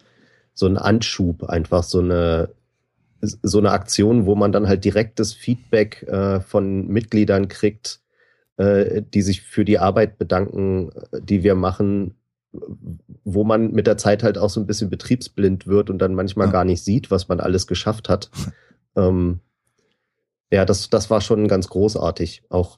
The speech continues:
Speaker 1: wir haben auch einen, ähm, Geschäftsbericht veröffentlicht für zweitausenddreizehn. Auch,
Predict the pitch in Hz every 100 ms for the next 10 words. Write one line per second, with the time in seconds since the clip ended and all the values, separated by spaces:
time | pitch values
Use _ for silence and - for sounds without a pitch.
0 | _ - 104 113 110 110 101 98 98 -
1 | 90 90 90 117 120 - 151 156 - 131
2 | 123 - 160 165 - 101 104 101 98 92
3 | 80 101 - 156 175 - _ _ _ _
4 | _ _ _ _ _ _ _ _ _ 95
5 | 95